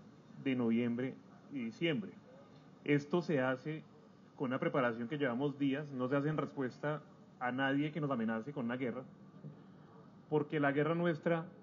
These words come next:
de E P M y de Afinia es contra la pro-,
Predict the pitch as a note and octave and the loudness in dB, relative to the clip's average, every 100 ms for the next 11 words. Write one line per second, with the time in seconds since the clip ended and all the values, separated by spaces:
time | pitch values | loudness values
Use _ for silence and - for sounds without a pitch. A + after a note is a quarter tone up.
0 | - - - - - - C#3 C3 B2+ D#3+ | -20 -20 -20 -20 -20 -10 -2 -2 0 2
1 | D#3 D3 B2 A2 C3+ E3 E3 - C3 D3+ | 4 2 2 0 -2 -4 -6 -6 -6 -2
2 | D3 D3 C#3+ A#2+ | 0 2 2 -2